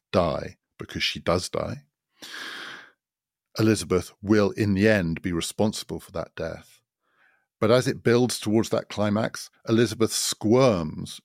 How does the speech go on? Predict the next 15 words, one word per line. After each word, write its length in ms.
trying 320
to 100
find 300
ways 360
not 360
to 80
be 120
responsible 680
for 320
it. 160
It 140
finally 400
happens 420
because 360
Burghley 680